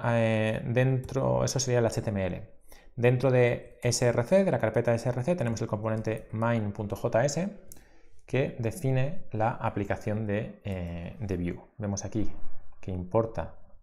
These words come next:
el módulo de Vue y, eh, crea la nueva aplicación New Vue Render y la monta en el, en el div con I D app que hemos visto antes en el index,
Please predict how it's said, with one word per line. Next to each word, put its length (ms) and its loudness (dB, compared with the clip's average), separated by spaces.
el 160 -8
módulo 280 -2
de 100 0
Vue 280 0
y, 400 -6
eh, 120 -6
crea 220 4
la 80 6
nueva 160 2
aplicación 640 -2
New 360 -4
Vue 540 -2
Render 800 -6
y 100 -2
la 140 4
monta 540 2
en 420 -4
el, 840 -4
en 160 -4
el 380 -4
div 320 0
con 260 -4
I 100 0
D 160 0
app 300 -2
que 80 -8
hemos 180 -2
visto 280 -2
antes 420 -4
en 100 -6
el 100 -4
index, 480 -10